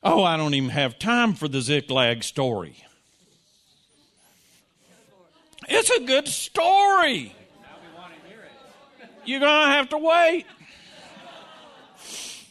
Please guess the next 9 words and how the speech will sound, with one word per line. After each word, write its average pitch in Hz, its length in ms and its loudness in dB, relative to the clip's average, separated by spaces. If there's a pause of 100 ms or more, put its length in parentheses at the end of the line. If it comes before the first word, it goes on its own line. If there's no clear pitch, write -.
(1400)
We 214 200 -4
got 269 240 -2
to 226 60 -12
set 277 260 0
up 294 240 0
for 214 80 -6
V 240 220 -4
B 269 220 -8
S. 285 600 -2